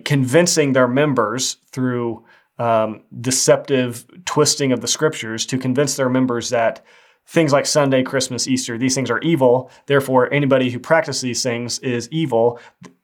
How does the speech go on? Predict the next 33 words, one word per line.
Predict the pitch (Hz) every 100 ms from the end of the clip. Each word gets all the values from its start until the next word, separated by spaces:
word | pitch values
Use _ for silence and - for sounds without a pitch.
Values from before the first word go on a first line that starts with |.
| -
We | 120 117 185
don't | 175 127
practice | 139 123 127 127
these | 123 -
things. | 127 123 127 - _
Everybody | 151 151 143
else | 151 151 -
does. | 127 123 123 - _ _
So | - 143 131 127 127 -
we're, | 127 135 165 -
we're | 139 151
the | 135
good | 135 131
guys. | 123 123 120
Everybody | 127 123 120
else | 117 113
is |
the | 107
bad | 113 113
guys. | 117 107 110 - - - -
And | 135
that's | 175 180
just | 180
sort | 175 160
of | 131
the |
narrative | 120 120 131 123 117
that | 123 120 -
members | 131 131 131 135 131 123
are | 117
so | - - 165 165
ingrained | 139 127 135 135
with | 110 104 -